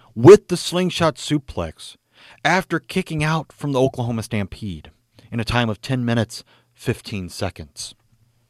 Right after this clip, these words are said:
One of those great matches where having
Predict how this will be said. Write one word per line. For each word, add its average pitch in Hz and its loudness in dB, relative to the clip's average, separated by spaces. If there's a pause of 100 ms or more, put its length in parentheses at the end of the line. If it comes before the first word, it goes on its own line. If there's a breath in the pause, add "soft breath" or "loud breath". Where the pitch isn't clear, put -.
(840 loud breath)
One 165 6
of 170 10
those 147 6
great 147 4
matches 135 -2 (100)
where 117 -2
having 110 0